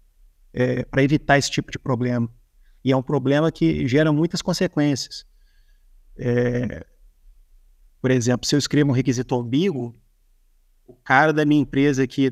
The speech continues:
é responsável pelo design, ele vai fazer um, ele pode interpretar incorretamente e ir por um caminho diverso daquele que ele deveria ir. Se o meu requisito, é,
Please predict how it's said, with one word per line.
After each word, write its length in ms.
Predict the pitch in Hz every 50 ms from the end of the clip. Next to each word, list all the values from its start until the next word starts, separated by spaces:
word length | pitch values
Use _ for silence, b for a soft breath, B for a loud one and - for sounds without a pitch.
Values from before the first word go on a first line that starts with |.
| - _ -
é 80 | - 131
responsável 540 | 127 127 120 - - 127 - - 131 127
pelo 180 | - - 135 120
design, 600 | 110 135 123 110 127 131 160 185 180 165 143 127
ele 160 | 131 127 131
vai 340 | 110 131 135 139 143 160 165
fazer 380 | - - 165 156 135 135 151 160
um, 120 | 170 175 -
ele 300 | 160 123 - - 135 127
pode 200 | - 151 151 151
interpretar 460 | 143 - 143 127 165 147 - 156 156
incorretamente 800 | 151 - 143 156 151 - 147 139 139 147 170 190 190 - - 202
e 880 | 196 196 190 - - - 165 170 170 170 170 170 170 170 165 165 165 -
ir 120 | - 160 165
por 180 | - - 170
um 140 | 165 170 170 - - _ _ _ _
caminho 280 | - 156 151 165 185
diverso 420 | 180 202 175 147 170 185 170 - -
daquele 240 | 175 - - 170 -
que 80 | 175
ele 60 | 170
deveria 360 | 160 170 156 170 156 165 170 165
ir. 240 | 147 147 143 135 - - - _ _ _ - _ _ _ _ _ _ _ _ _ _
Se 220 | _ - - - 165
o 80 | 156
meu 120 | 160 180 190
requisito, 720 | 180 214 214 - 175 143 127 147 151 147 - 151 131 -
é, 640 | - - 135 135 131 131 127 131 127 123 123 139 -